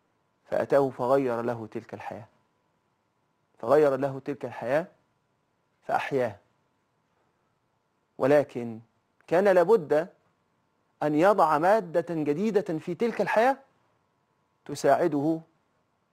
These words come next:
على أن يعيش حياة جديدة، حياة مجددة، حياة تخرجه من الظلمات إلى النور. فجعل الله له نوراً،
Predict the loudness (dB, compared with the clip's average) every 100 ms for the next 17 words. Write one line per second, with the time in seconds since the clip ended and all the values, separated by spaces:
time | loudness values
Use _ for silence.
0 | -2 0 0 -2 -2 -4 -6 -6 -6 -6
1 | -8 -10 -8 -8 -10 -14 _ _ _ _
2 | _ _ _ _ _ -4 2 2 0 -8
3 | -6 -2 -2 -2 -6 -8 -14 _ _ _
4 | _ _ _ 0 2 2 -6 -12 -8 -4
5 | -2 -4 -6 -6 -8 _ _ _ _ _
6 | _ _ -2 0 0 -2 -6 -4 -2 -2
7 | -2 -4 -14 -14 _ _ _ _ _ _
8 | _ -6 -2 0 0 -4 -8 -18 _ _
9 | _ _ _ _ _ _ _ _ _ _
10 | _ 0 4 4 4 0 -2 -4 -4 -6
11 | -4 -2 -2 -2 -4